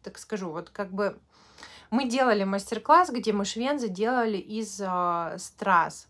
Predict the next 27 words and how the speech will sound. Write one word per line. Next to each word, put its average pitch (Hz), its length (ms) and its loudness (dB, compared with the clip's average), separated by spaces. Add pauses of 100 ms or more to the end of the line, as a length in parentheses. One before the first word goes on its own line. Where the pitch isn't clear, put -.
Помните, 220 800 -6
с-, - 240 -20
такие 180 260 -14
стразины 220 540 -2
у - 20 -8
нас 180 160 -8
были 180 240 -10
с 165 100 -14
колечками 180 580 -10
жемчужными? 170 760 -12 (480)
Это 202 100 -6
были 233 260 -2
не 240 140 2
швензы, 160 560 -6
мы 170 120 -4
делали 226 400 0
их - 80 -4
своими 202 360 0
руками. 160 560 -6 (840)
Что - 280 6
вам 285 200 6
мешает 175 520 2 (220)
взять 196 380 0
коннектор 220 560 2
на 185 140 -2
три 202 240 0
ряда? 208 480 6